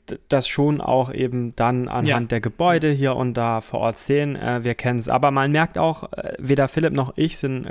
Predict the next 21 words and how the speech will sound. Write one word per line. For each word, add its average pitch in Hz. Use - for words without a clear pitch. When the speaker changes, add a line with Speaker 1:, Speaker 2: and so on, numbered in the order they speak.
Speaker 1:
große -
Experten, -
was 123
die 120
weltweite 120
Orthodoxie 127
angeht, 139
äh, -
noch 135
was, -
äh, 123
jetzt 120
die 123
Details 117
in 110
dem 113
orthodoxen 117
Schisma, 147
äh, -
betrifft. -
Speaker 2:
Aber 156